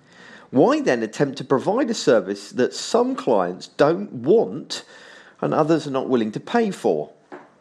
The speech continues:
One reason me-, might be that the client is paying you to create a successful website, and that's only possible if they do their part to maintain the site over the long term.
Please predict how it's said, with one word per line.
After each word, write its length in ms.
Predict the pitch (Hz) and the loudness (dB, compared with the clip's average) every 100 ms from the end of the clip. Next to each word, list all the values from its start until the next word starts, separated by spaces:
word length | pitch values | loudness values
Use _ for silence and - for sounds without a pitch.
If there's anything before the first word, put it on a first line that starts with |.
| _ _ _ - - - - | _ _ _ -20 -20 -14 2
One 220 | 240 254 | 4 4
reason 360 | 240 160 151 127 | 0 -2 -4 -4
me-, 280 | 120 - - | -4 -4 -2
might 320 | 131 120 - | 0 0 0
be 180 | 110 107 | -4 0
that 320 | 110 - - - | 0 0 -6 -4
the 120 | 127 | -4
client 480 | - 190 165 147 - | 0 0 2 0 0
is 220 | 226 247 | -2 -2
paying 420 | - 113 - 95 | -2 0 0 -2
you 180 | 92 113 | -6 -6
to 120 | - | -6
create 360 | - - 110 - | -4 2 2 2
a 40 | |
successful 680 | - - - - 87 - 113 | -4 -10 -10 -4 -4 -4 -6
website, 560 | 107 180 156 - 101 82 | 0 0 0 -4 -2 -2
and 100 | 113 | -2
that's 240 | 131 - | -2 0
only 200 | 156 170 | -2 -2
possible 760 | - - 180 - 107 90 98 - - - - | -6 0 0 0 -4 -2 -4 -6 -14 -20 -2
if 220 | 123 131 | -2 0
they 260 | - 135 147 | 2 2 2
do 220 | 139 117 | -2 -4
their 300 | 104 117 165 | 0 0 2
part 420 | 196 - 90 - | -2 -2 -2 -2
to 80 | - | -6
maintain 560 | 101 101 107 - 113 127 | -4 -2 -4 -2 -2 -2
the 80 | 123 | -6
site 340 | - 82 - | -4 -4 -2
over 200 | 95 90 | -4 -4
the 100 | 90 | -4
long 240 | 92 92 | -4 -4
term. 500 | 90 - 135 87 82 | -4 0 0 -2 -6